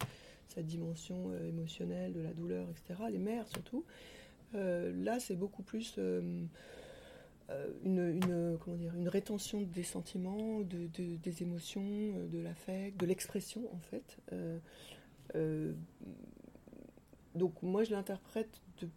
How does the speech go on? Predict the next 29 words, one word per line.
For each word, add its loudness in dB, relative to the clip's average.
plusieurs 2
manières. 2
Alors 2
déjà, 0
on 2
n'est 2
pas -2
sur, -6
dans 0
un -2
contexte -2
de -2
disparition -2
massive, 2
comme 2
par 2
exemple 0
en 2
Syrie, -2
où 0
on 0
parle -2
entre -6
quatre-vingt -2
mille -2
et -2
cent -4
mille 0
disparus, -4